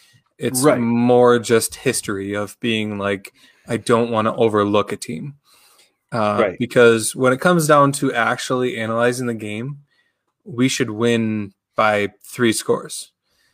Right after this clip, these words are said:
Speaker 2: Right.
Speaker 1: And
Speaker 2: Yep.
Speaker 1: that's exactly what the line says. It says we should win by fifteen and a half, three scores.
Speaker 2: Yep.
Speaker 1: And, you know, and that's because our defense is very good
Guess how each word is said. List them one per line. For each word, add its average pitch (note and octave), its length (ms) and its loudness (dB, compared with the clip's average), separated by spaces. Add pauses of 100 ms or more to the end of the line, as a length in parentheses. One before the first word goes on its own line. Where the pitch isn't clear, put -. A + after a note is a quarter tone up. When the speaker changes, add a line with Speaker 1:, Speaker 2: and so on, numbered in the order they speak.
(160)
Speaker 2:
Right. A#2+ 200 2
Speaker 1:
And A2 280 -2
Speaker 2:
Yep. B2 140 0
Speaker 1:
that's A#2 240 2
exactly G#2+ 480 0
what A2 120 0
the A2+ 80 0
line A2+ 280 2
says. A2+ 300 2
It G2+ 100 -12
says A2 240 -4
we A2 80 -4
should G#2 220 -4
win A2+ 260 -2
by A2 140 2
fifteen B2+ 360 -4
and B2 80 -2
a B2 40 -4
half, A#2 260 -4
three A#2+ 160 0
scores. G#2+ 500 0 (680)
Speaker 2:
Yep. A#2+ 100 -2
Speaker 1:
And, A2 480 -2 (200)
you - 340 -6
know, G#2+ 160 2
and G#2+ 180 0
that's A#2+ 280 0
because B2 720 4
our G#2+ 180 0
defense A2+ 560 -4
is A#2 360 -6 (100)
very G#2+ 400 -2
good A#2 360 0